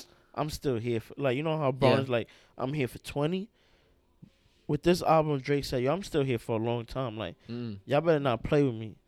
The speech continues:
Speaker 2: He is.
Speaker 1: He ain't playing, bro.
Speaker 2: He's getting up there, though. He's definitely, what, he's thirty-five now?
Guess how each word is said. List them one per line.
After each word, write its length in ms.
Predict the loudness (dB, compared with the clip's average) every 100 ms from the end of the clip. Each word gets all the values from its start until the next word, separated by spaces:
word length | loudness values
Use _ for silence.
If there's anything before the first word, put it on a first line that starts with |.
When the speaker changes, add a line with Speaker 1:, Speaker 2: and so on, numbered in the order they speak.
| _ _
Speaker 2:
He 140 | 2 4
is. 340 | 4 2 -8 _ _ _ _ -2
Speaker 1:
He 140 | 2
ain't 120 | 2
playing, 340 | 2 2 4 4
bro. 140 | 4
Speaker 2:
He's 140 | 4 6
getting 240 | 8 10
up 160 | 8 8
there, 180 | 8
though. 200 | 8 6 4
He's 160 | 4
definitely, 360 | 2 2 4 4
what, 140 | 4
he's 160 | 4 0 0
thirty-five 640 | 2 2 2 2 2 2
now? 360 | 0 -2 -2